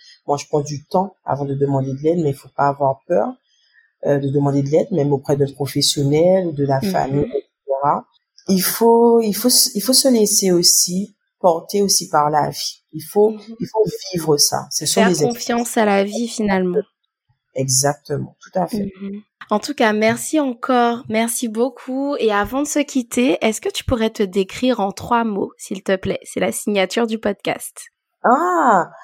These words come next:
Speaker 2: <laughs>
Speaker 1: en trois mots me décrire. Ah, je suis, euh, une passionnée.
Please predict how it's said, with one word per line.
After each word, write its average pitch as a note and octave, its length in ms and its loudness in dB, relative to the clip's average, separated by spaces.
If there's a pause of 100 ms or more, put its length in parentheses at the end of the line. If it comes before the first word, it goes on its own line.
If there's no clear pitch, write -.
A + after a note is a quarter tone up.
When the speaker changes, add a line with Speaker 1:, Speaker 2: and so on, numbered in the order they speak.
(200)
Speaker 2:
<laughs> G#3 200 2
Speaker 1:
en D4 200 8
trois C#4 680 0
mots G3+ 320 4 (120)
me G3 80 6
décrire. F#3 1040 0 (880)
Ah, A#3 580 6
je F3+ 220 0
suis, G3+ 840 0
euh, E3 480 2 (100)
une E3 160 0
passionnée. D#3+ 760 -2